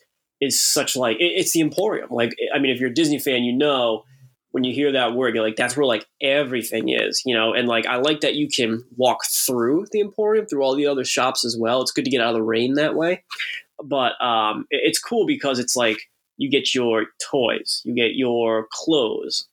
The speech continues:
um, all sorts of novelties and stuff. Like, it's, it's really fun the way they kind of spread it all out. I love walking through it. I always make it a point to spend a little bit of time in there at the beginning or at the end of my trip. So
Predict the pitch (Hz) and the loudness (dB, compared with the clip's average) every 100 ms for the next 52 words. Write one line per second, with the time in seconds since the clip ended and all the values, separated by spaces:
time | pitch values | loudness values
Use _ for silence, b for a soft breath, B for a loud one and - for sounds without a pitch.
0 | 123 120 60 53 - - _ _ _ _ | -2 0 0 0 -4 -8 _ _ _ _
1 | _ 165 170 160 - 151 131 123 120 120 | _ 0 0 0 0 -2 0 0 0 0
2 | 120 113 104 - 98 117 113 113 143 - | -2 -2 -2 -4 -4 0 0 0 -4 -2
3 | 170 143 147 170 170 160 131 - 120 117 | -2 -2 -2 0 2 0 -2 -4 0 0
4 | 131 B B - 131 117 104 - 127 - | -2 B B -2 0 2 0 -2 -2 0
5 | - - - 123 113 - 123 113 113 113 | 0 -2 -4 -2 0 0 0 2 2 0
6 | 113 143 120 123 117 117 107 120 117 110 | 0 0 0 -2 -2 -4 -6 0 2 0
7 | - _ - 156 135 147 127 - 131 110 | -2 _ -2 0 2 0 -2 0 0 0
8 | - - 117 120 120 110 110 127 117 120 | -2 0 0 2 2 0 0 0 0 2
9 | 117 110 113 - _ _ _ - - 123 | 2 2 0 -4 _ _ _ -8 -6 -4
10 | 131 117 156 156 143 123 117 113 123 117 | -4 0 2 2 0 -2 -2 0 0 2
11 | 110 120 - 120 - - 113 | 0 -2 0 0 0 0 0